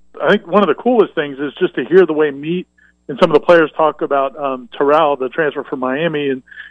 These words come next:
and just kind of how he's impacted the lo-, you know, the, the, the clubhouse. And I think that's really a big deal. It seemed like this team, man,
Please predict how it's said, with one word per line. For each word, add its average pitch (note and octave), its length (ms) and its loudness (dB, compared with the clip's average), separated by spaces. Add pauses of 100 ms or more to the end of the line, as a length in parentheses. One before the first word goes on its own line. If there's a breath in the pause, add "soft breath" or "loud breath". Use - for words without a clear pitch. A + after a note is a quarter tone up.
(140 loud breath)
and C3+ 100 0
just D#3+ 200 4
kind D3 180 4
of A#2 60 0
how D#3 460 4 (500)
he's E3 180 -4
impacted D#3+ 460 -2
the C#3+ 80 -2
lo-, C#3 320 -4
you D#3 140 -8
know, B2+ 80 -6
the, C3+ 260 -6
the, C#3 240 2 (140)
the C#3+ 100 -2
clubhouse. C3 500 2 (100)
And E3 160 -8
I C#3 100 2
think D#3 180 -4
that's F3+ 260 4
really C#3+ 420 0 (380)
a C#3+ 220 0
big C#3+ 240 -6
deal. C#3 160 0
It D3+ 100 -4 (140)
seemed D4+ 140 -2
like B3 120 2
this F#3 140 0 (120)
team, F#3 240 -2
man, E3+ 300 -4